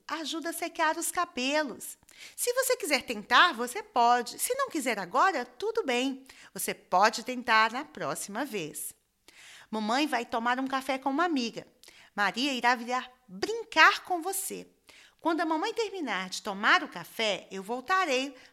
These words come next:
para casa e você poderá me dizer tudo o que você tiver feito enquanto eu estive fora." Dê-lhe ferramentas para combater os seus medos.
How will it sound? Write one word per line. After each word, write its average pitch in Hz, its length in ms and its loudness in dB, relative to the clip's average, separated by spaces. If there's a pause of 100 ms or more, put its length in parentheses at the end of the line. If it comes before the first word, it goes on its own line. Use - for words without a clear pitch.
para 170 240 -2
casa 262 480 8
e 320 40 -4
você 381 240 -2
poderá 381 380 2
me 359 100 -10
dizer 359 400 -6 (160)
tudo 453 220 0
o 440 40 -2
que 427 120 -2
você 415 260 -4
tiver 392 280 -2
feito 311 420 -4 (240)
enquanto 311 380 -2
eu 302 80 -2
estive 302 400 -2
fora." 190 500 -6 (1800)
Dê-lhe 277 420 4
ferramentas 202 800 -4
para 220 240 -2
combater 233 800 -2
os 233 100 -6
seus 233 320 -4
medos. 185 560 -8